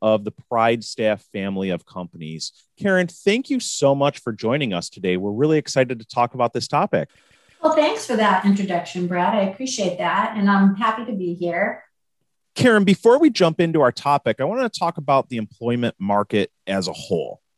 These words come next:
Speaker 1: We are looking at data right now that shows total job openings for many industries are sixty to seventy percent above where they were the same time last year. So there's this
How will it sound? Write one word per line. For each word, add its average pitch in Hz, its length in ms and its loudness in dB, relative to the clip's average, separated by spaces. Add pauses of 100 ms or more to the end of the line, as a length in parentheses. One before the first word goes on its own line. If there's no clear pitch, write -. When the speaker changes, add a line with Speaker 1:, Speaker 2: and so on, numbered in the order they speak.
Speaker 1:
We 247 260 4
are 214 100 4
looking 139 340 -2
at 104 100 -6
data 110 240 -2
right 98 220 -4
now 95 200 -2
that 101 140 -4
shows 113 300 -4
total 147 400 -4
job 107 360 0
openings 95 420 -8
for 104 120 -6
many 101 340 -2
industries 110 600 -4 (100)
are 104 420 2
sixty - 600 -2
to 147 80 -4
seventy 117 580 0
percent 98 560 -6 (140)
above 131 540 -2
where 110 200 0
they 104 140 2
were 101 420 2 (140)
the 98 60 -12
same 101 260 -4
time 90 320 -2
last 85 400 -4
year. 78 220 -2
So - 160 -6
there's 151 260 0
this 156 140 -8